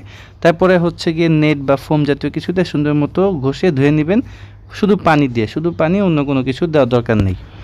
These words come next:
তারপর সেখানে হচ্ছে আপনারা যদি ডিপ টিউবওয়েল থাকে, অর্থাৎ অনেক নিচ থেকে পানি উঠান, এমন যদি কোনো ডিপ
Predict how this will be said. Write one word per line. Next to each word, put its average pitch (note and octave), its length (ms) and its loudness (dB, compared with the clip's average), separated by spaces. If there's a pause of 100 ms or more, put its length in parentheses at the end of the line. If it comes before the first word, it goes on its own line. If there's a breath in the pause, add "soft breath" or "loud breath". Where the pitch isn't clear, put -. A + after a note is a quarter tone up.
(160 loud breath)
তারপর D#3+ 200 4
সেখানে G3+ 380 4
হচ্ছে G3 260 2
আপনারা F3+ 400 2
যদি E3+ 220 0
ডিপ D#3 300 0
টিউবওয়েল E3+ 280 2
থাকে, E3+ 520 0
অর্থাৎ C#3 300 -2
অনেক D#3+ 340 2
নিচ D#3+ 200 0
থেকে D#3+ 240 -2
পানি D3 280 0
উঠান, D3 300 0
এমন C3+ 200 2
যদি C#3 180 -4
কোনো C#3 180 0
ডিপ C#3 180 -2